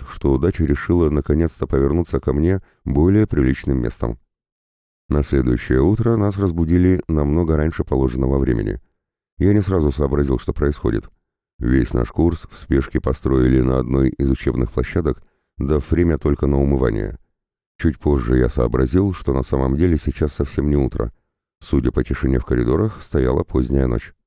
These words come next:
Перед строем появился Белов и произнес пару напутственных слов. Из его речи я понял, что прямо сейчас мы отправляемся в город. Это была основная мысль. Дальше нас быстро начали инструктировать по поводу поведения.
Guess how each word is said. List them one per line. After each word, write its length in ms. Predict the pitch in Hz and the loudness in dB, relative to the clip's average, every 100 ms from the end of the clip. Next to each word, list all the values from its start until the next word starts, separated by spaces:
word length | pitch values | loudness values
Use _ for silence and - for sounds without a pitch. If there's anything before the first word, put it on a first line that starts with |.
| _ _ _ _ _ _ _ | _ _ _ _ _ _ _
Перед 240 | - 92 95 | 0 0 0
строем 380 | - 85 76 67 | 0 0 2 2
появился 480 | 78 76 76 - | 2 2 2 0
Белов 500 | 67 73 95 87 - | 0 2 2 0 -2
и 120 | 65 64 | -4 -2
произнес 520 | 65 65 64 78 - | 2 0 0 -2 -2
пару 280 | 78 78 71 | -2 0 0
напутственных 600 | 65 67 - 65 62 - | 0 -4 -4 -2 -2 -2
слов. 300 | 60 53 - _ _ _ _ _ | -4 -6 -8 _ _ _ _ _
Из 180 | 67 67 | 0 2
его 220 | 69 67 | 4 4
речи 300 | 62 82 - | 2 0 0
я 100 | 69 | 0
понял, 380 | - 87 85 80 | 2 0 0 -2
что 180 | - 76 | -4 -4
прямо 260 | 71 67 | -2 -2
сейчас 460 | 64 - - 90 - | -2 -6 -6 -6 -4
мы 160 | 73 80 | -2 -2
отправляемся 600 | - 73 64 69 - 73 | 0 0 2 2 0 -4
в 40 | |
город. 320 | 64 60 58 - _ _ _ _ | -2 -2 -2 -8 _ _ _ _
Это 280 | - 90 98 | -4 -2 0
была 280 | 85 87 85 | 2 2 2
основная 520 | 82 80 78 78 76 | 0 0 0 0 0
мысль. 340 | 69 - 57 - _ _ _ _ | -2 -4 -10 -12 _ _ _ _
Дальше 400 | - 60 78 - | -4 -2 0 0
нас 160 | 78 64 | -2 0
быстро 320 | 67 - 69 | -2 -2 -2
начали 420 | 71 71 76 71 - | -2 0 0 0 0
инструктировать 760 | 76 - - - 90 90 67 | -4 -2 -4 -2 0 2 0
по 120 | - | -2
поводу 320 | 69 73 71 71 | 0 2 2 0
поведения. 640 | 73 76 65 58 53 52 | 0 0 0 0 -4 -8